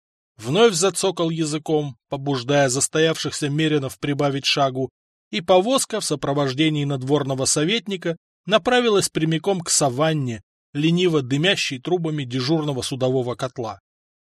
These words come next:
"Зачем тогда выжидал? Сразу бы выстрелил, как только ты подошел к столу, и все.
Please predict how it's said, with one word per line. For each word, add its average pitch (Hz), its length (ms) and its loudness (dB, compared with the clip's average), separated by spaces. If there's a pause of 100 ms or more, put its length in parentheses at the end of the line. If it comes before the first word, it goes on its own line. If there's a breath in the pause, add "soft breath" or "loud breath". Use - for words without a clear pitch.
(380)
"Зачем 131 380 0
тогда 117 260 -4
выжидал? 120 640 0 (360)
Сразу 165 420 4
бы 120 140 0
выстрелил, 120 500 -6
как - 180 -12
только 131 280 -4
ты 151 140 0
подошел 127 480 -2
к - 60 -14
столу, 123 380 -2
и 101 80 -8
все. 175 320 -2